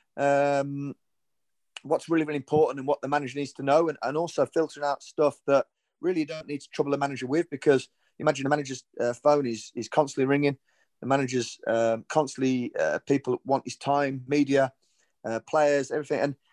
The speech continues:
it's, it's making sure, I suppose, that his loading isn't too much, so that, um, you know, they can really focus on the important side, um, o-, of their job, which is ultimately performance on a Saturday afternoon. So it's trying to take a lot of the, um,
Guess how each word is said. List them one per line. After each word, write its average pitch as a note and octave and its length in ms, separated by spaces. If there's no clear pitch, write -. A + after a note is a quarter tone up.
it's, - 220
it's - 200
making E3+ 260
sure, D3+ 400
I - 20
suppose, C#3 360
that C3+ 160
his C#3+ 160
loading D3 380
isn't C#3+ 220
too C#3 200
much, C#3+ 400
so D3 160
that, D3 240
um, C#3+ 560
you D3 80
know, C3+ 100
they C3 60
can C3+ 140
really D3+ 180
focus C#3+ 420
on C3+ 240
the C#3 80
important B2+ 380
side, C3+ 420
um, A#2+ 500
o-, B2 160
of C3 180
their C3 160
job, C3 340
which C#3 180
is C3+ 300
ultimately C3 400
performance C3 420
on B2+ 80
a A#2 40
Saturday - 280
afternoon. B2+ 440
So B2+ 180
it's - 140
trying C#3 180
to B2+ 60
take C#3 260
a B2+ 40
lot C3 160
of A#2+ 140
the, B2+ 360
um, A2 560